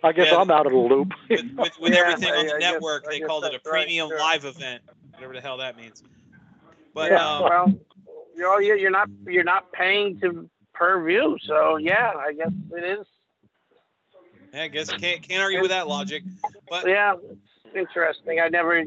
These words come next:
Speaker 3: even considered that.
Speaker 2: Like, like you said, the, uh, the fall heard around the world, the really one of the biggest turning points and moments in wrestling history. Uh, Davey, Sal, I can't thank you guys enough for being here. I know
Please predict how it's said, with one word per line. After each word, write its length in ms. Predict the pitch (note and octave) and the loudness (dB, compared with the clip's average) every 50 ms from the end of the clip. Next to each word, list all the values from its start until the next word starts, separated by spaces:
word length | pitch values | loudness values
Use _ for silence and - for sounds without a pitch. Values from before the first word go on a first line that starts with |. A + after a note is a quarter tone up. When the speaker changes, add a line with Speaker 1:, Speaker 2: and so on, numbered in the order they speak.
| - - | -4 -6
Speaker 3:
even 240 | E3+ E3 D#3 D#3 C#3+ | -4 -4 -4 -4 -8
considered 500 | - D#3+ D3+ C#3+ - F3 E3+ E3 D#3 D3 | -10 -16 -20 -16 -12 -10 -10 -10 -10 -8
that. 200 | D3+ C#3+ D3 D3+ - _ _ _ _ _ G2+ G2+ G2+ - G#2 G2+ _ _ - | -8 -10 -10 -10 -14 _ _ _ _ _ _ _ -20 -20 _ _ _ _ -20
Speaker 2:
Like, 120 | C#3+ C#3 _ - | -20 -20 _ -8
like 260 | D3+ D#3 E3 D#3+ F3 | -6 -6 -6 -6 -8
you 100 | F3+ F3+ | -12 -10
said, 340 | - - G3 F#3 F3+ F3 D3+ | -6 -4 -2 -2 -2 -2 -4
the, 220 | E3 D#3+ D#3 D#3 | -4 -4 -2 0
uh, 220 | D#3 D3 C#3+ C3+ B2+ - - - - - - - - _ | 0 0 0 -2 -4 -6 -12 -20 -20 -20 -20 -20 -18 _
the 100 | - B2+ | -14 -14
fall 440 | - - - F3 F3 F#3 F#3+ G3 F#3 | -14 -6 -2 0 2 2 2 0 0
heard 280 | E3 F#3 F3+ F3+ F3+ | -2 -2 -4 -4 -4
around 280 | E3+ F3 F3+ F3+ F3+ F3+ | -4 -4 -4 -2 -2 -4
the 100 | E3+ D#3+ | -4 -6
world, 540 | D#3 E3+ F3+ F3+ F3+ F3 F3 F3 D#3+ D3+ - | -6 -4 -4 -2 0 0 -2 -2 -6 -10 -8
the 340 | D3 C#3 C3+ C3 B2+ B2 - - - _ _ _ _ - - B2+ | -6 -4 -4 -4 -6 -8 -10 -16 -20 _ _ _ _ -20 -20 -20
really 340 | C3+ D3 E3 F#3 F#3 F3 D#3+ | -10 -4 -2 0 0 0 0
one 200 | D3 D#3+ E3 E3 | -2 -2 -4 -4
of 80 | D3+ | -4
the 60 | C#3+ | -6
biggest 400 | C3+ F#3 D#3+ E3 E3 E3 D3 - | -6 -4 -4 -4 -4 -4 -6 -6
turning 320 | - - E3 E3 E3+ E3+ D#3 | -6 -6 -4 -2 -2 -4 -4
points 480 | - - D#3+ D#3+ D#3+ D#3+ D#3+ D#3+ - - | -6 -8 -6 -6 -6 -6 -8 -10 -12 -10
and 220 | A#2 C3+ C3 C3 | -8 -8 -8 -6
moments 420 | C3 C#3 D3+ D#3 D#3 D3+ C#3+ - D3+ | -6 -6 -4 -4 -4 -6 -6 -8 -8
in 100 | C#3+ C3+ | -6 -2
wrestling 340 | C#3 C#3+ D3 - D#3+ C#3 | -2 -2 -2 -2 -6 -6
history. 540 | C3+ C#3 D3 C#3 C#3 C#3 C#3 C#3 C3 C3 - _ _ _ _ _ _ _ _ _ _ _ - | -6 -6 -6 -6 -8 -8 -6 -6 -6 -6 -8 _ _ _ _ _ _ _ _ _ _ _ -12
Uh, 260 | B2+ B2+ B2 A#2+ A2+ - _ _ - | -10 -8 -8 -8 -10 -14 _ _ -6
Davey, 380 | C3 D#3 D#3 E3+ F3 E3+ F3 E3 | -2 0 0 2 0 0 -4 -4
Sal, 380 | - - - E3 D#3+ D#3+ D#3 D3+ | -4 -4 -2 0 0 0 0 0
I 120 | C#3 C#3 | -4 -6
can't 360 | - - - D#3+ D#3+ D#3+ D3+ | -8 -8 -8 -8 -6 -6 -6
thank 220 | - D#3 D#3+ D3+ D3 | -4 -4 -6 -6 -4
you 60 | C#3+ | -4
guys 220 | D3+ D3+ D3 C#3 | -2 -2 -2 -4
enough 220 | C#3+ D3 D3 C#3+ D#3 | -6 -8 -8 -8 -8
for 120 | D3 C3+ | -10 -12
being 240 | A#2 C#3+ C#3+ C#3+ C#3+ | -8 -6 -6 -6 -4
here. 180 | D3+ D3 C#3+ | -6 -4 -4
I 80 | C#3 C3+ | -4 -6
know 400 | C3 C3 C3 C3+ C3+ C3+ C3+ - | -6 -6 -6 -4 -4 -6 -6 -8